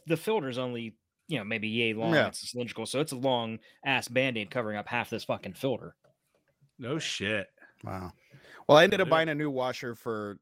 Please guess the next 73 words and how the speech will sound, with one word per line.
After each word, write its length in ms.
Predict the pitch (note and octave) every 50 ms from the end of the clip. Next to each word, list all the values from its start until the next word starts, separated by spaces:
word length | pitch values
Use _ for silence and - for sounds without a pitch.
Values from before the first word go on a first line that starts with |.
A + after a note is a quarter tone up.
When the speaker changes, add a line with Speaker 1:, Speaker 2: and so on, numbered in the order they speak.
| - -
Speaker 2:
a 60 | -
hundred 260 | C#3+ D#3 D#3 C#3 B2
fifty 220 | - C#3+ A#2+ C3+
bucks, 300 | A2 G#2 A2+ G#2+ A2 G#2+ -
and 100 | A#2 A2
the 60 | A2+
guy 220 | G2+ A#2+ A#2 B2 B2
has 180 | C3+ - - A#2+
a 40 | A2
Speaker 3:
Hey. 40 | G#2+
Speaker 2:
lifetime, 680 | A2+ A2+ A#2+ A#2 F#3+ - B2 B2+ A#2+ A#2+ A#2+ A2+ A#2 - _ _ _ _ -
Speaker 1:
Nice. 100 | - -
Speaker 2:
lifetime 460 | B2 C3+ C#3+ C#3+ - D#3+ D#3 D3 C#3
guarantee 420 | C3+ C#3 C3+ C3+ B2+ - - B2+ A#2+
on 160 | A#2+ A2+ A#2
it. 140 | A#2 A2 -
So 220 | - A#2+ A2+ A2+
if 180 | G2+ - - C#3+
anything 320 | C3+ D3 C3 C#3+ C#3 C#3
ever 160 | B2+ B2+ A#2+
happens 340 | A#2+ B2 A#2+ A2 A#2+ A2+ -
to 180 | - - A#2 A2+
it, 80 | A2 A2
I 40 | G#2+
just 160 | G#2 A2 -
gotta 180 | - A2+ A2 G#2
call 220 | - A#2 A2 G#2+
him 80 | G#2+ G#2
and 60 | G#2
he'll 120 | G#2 G#2+ F#2+
come 180 | - G#2+ F#2+
fix 240 | - A2+ F#2 - -
it. 140 | G#2 F#2 - _ -
And 80 | G#2+ G#2+
if 60 | A2
he 80 | G#2 G#2
can't 220 | - C#3 C3+ B2
fix 220 | C#3 C#3+ B2+ A#2 C3+
it, 80 | A#2
he'll 100 | A#2 A2+
swap 260 | G2+ - A#2+ A2 G2 -
it 60 | G2+
out 140 | F#2 E2 -
for 100 | - E2
me. 200 | E2+ F2+ G2+ A2
So 200 | - - - - -
Speaker 1:
I 140 | - G3+ C#4
got 140 | D4 A3+ -
a 80 | C3+ B2+
hundred 240 | D3 G3+ C4 C#4 C4
fifty 180 | A3+ D#3 C#3+
bucks 240 | B2 B2+ A#2+ - -
for 120 | - A2
a 60 | F#2+ F2+
washer 300 | F#2+ G2+ G#2 G2+ - F2+
is 60 | E2
a 60 | E2+
fucking 500 | - - - - F#2+ - - - F#2+ F2+
steal. 420 | - - - - - G2 F#2 F2 - -
Speaker 2:
Oh 100 | F3+ G#3+
yeah, 140 | F3+ F3+ F#3+
Speaker 3:
Fucking 100 | B2+ C3
Speaker 2:
and 80 | D3 F#3
Speaker 3:
A, 20 | F#3+
Speaker 2:
it's 120 | F#3+ F#3
Speaker 3:
man. 100 | - F#3
Speaker 2:
nice. 80 | A3+ G3
It's 100 | D3+ -
a 80 | F3 D3+
fucking 300 | - F3+ D#3+ C#3+ D3+ B2+
Maytag. 580 | B2+ C3 C#3 D#3 - E3+ D#3+ D#3 D#3+ E3+ E3+
Like, 200 | D3 B2+ A#2 G#2+ B2+
it's 280 | B2+ D3 - - -